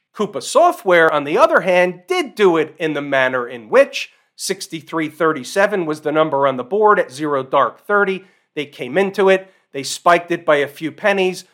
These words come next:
reversed back in the other direction on a little bit of a rocket ride, making a high of sixty-five forty. And in new math and old math terms, that's about two bucks in a matter of minutes.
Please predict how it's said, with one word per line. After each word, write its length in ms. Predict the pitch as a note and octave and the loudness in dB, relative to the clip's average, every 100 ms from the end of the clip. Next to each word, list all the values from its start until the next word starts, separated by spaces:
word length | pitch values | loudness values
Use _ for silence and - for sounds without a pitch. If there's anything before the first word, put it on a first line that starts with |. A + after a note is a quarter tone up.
| _ _ | _ _
reversed 580 | C#3+ C#3+ E3 A#3 A#3+ - | -12 -2 4 4 4 0
back 280 | F3 E3+ F3 | 2 2 0
in 100 | E3 | -2
the 140 | D#3+ | 0
other 160 | D#3+ D#3 | 0 -2
direction 580 | C#3+ D3+ F3+ - E3+ | -2 0 0 -2 -4
on 100 | D3 | -2
a 60 | C3+ | -2
little 220 | D#3 E3+ | 0 0
bit 180 | E3 D#3+ | 2 0
of 100 | C#3 | 0
a 60 | B2 | 0
rocket 420 | C3 G3+ - G3+ | 4 4 2 -2
ride, 400 | D3 C3 C#3 C3+ _ _ _ | 2 4 2 -2 _ _ _
making 300 | F3 E3+ D#3+ | -4 -4 -4
a 80 | C#3 | 2
high 220 | F#3 A#3 | 4 4
of 120 | D3+ | 0
sixty-five 1040 | - G3 - - B2+ - E3+ F3 B3+ D4 | -6 -6 -8 -10 -16 -4 4 6 4 2
forty. 580 | - E3 D3 C#3+ D3+ E3+ _ _ _ | -4 -2 -2 -2 -6 -8 _ _ _
And 260 | D#3+ D#3+ D#3 | 0 0 -2
in 360 | E3 C#3 B2+ - | -6 -6 -10 -14
new 340 | - D3 G#3+ B3+ | -14 -2 0 2
math 460 | G#3 D3+ D#3 D#3 - | 4 4 2 -2 -6
and 160 | C#3 A#2+ | -6 -2
old 360 | F3 C4+ D#4 G3 | 2 2 0 0
math 320 | C#3+ C#3+ - | 0 0 -4
terms, 440 | D3+ D3 D3 D3 - _ | -2 0 -2 -6 -14 _
that's 200 | E3+ E3+ | 0 2
about 680 | E3 C3 - F3 A#3 A#3+ - | 0 -2 0 4 4 0 -10
two 180 | - F3+ | -8 -2
bucks 600 | F3 C#4+ B3+ - - - | 4 4 4 -2 -14 -8
in 120 | F#3+ | -2
a 60 | F3+ | -2
matter 440 | C#3+ C#3 C#3+ D#3 | 0 0 0 0
of 120 | E3+ | -2
minutes. 640 | F3 C4+ A#3 - - - | 4 4 4 0 -16 -18